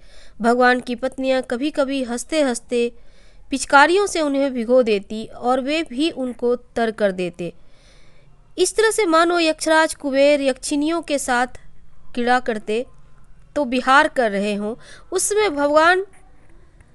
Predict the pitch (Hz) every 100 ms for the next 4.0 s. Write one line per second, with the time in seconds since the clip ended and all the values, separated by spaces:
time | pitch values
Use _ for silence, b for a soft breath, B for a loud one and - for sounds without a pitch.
0 | - - - - - - - _ - -
1 | - - - - - - - - 330 -
2 | - 392 403 320 302 302 294 220 269 349
3 | 370 302 262 254 254 247 - 277 269 277